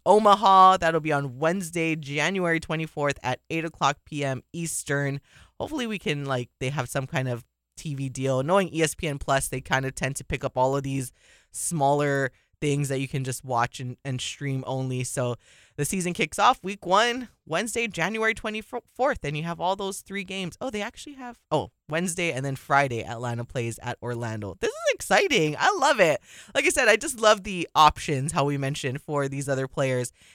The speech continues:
And shout out to Amber Igidi coming from, you know, Hawaii that gets drafted in the first round, as it was highlighted by Oregon and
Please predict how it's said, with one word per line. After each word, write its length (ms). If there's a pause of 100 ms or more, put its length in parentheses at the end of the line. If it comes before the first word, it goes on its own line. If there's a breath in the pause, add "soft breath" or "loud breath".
(100)
And 120
shout 220
out 180
to 140
Amber 200
Igidi 500
coming 320
from, 340 (400 soft breath)
you 140
know, 240
Hawaii 560
that 160
gets 260
drafted 460
in 100
the 80
first 320
round, 280
as 360
it 60
was 240
highlighted 640
by 240
Oregon 720
and 240